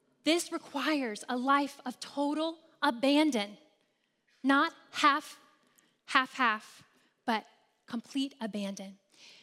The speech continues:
And finally, our lives are sh-, are marked by joy, and it's outward and evident to those around us. I'd like to tell you a story that illustrates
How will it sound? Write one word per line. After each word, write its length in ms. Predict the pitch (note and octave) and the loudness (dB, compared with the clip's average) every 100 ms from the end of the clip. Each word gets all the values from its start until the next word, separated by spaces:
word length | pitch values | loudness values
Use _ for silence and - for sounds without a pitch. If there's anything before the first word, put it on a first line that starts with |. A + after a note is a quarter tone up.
| _ | _
And 140 | B3+ C4 | -4 2
finally, 400 | D4 D4 C#4 B3 | 4 4 2 0
our 360 | C4+ D4+ E4 D4+ - | 2 4 2 -2 2
lives 420 | C4 A#3 A3+ - | 4 4 -2 -8
are 160 | A3 | -8
sh-, 260 | A3 - - - - | -6 -6 -8 -10 -6
are 120 | A3+ | -4
marked 560 | A3 A#3 A3+ F#3+ - - _ _ _ - | -2 0 0 -2 -10 -20 _ _ _ -6
by 140 | G3 | -6
joy, 460 | F3 A#3 F#3+ F3+ F3+ - - | -4 -6 -6 -10 -16 -20 -6
and 100 | G#3 | -4
it's 120 | G#3 - | -4 -2
outward 540 | B3+ C#4 C4+ A#3 G3+ - - | 0 0 0 -4 -4 -6 -8
and 160 | A#3 A#3 - | -6 -2 2
evident 560 | B3 A#3+ G#3 F#3 - - | 4 4 0 -4 -14 -12
to 140 | - G#3+ | -8 -4
those 400 | G3+ F#3 F3+ - | -4 -4 -10 -12
around 340 | G#3+ G#3 G3+ G3+ | -6 -2 -2 -4
us. 320 | G3 - - - _ _ _ _ _ _ _ _ _ _ _ B3+ | -8 -10 -12 -16 _ _ _ _ _ _ _ _ _ _ _ 0
I'd 40 | |
like 160 | B3+ B3+ | 0 0
to 60 | |
tell 320 | B3 C4+ B3 | -2 -2 0
you 120 | B3 A#3 | -2 -4
a 60 | |
story 440 | A3 - C#4 C#4+ A#3 | -6 -6 0 2 2
that 160 | A3 | 0
illustrates 720 | B3 D4 - A3 - - - | 0 0 -2 -6 -8 -14 -20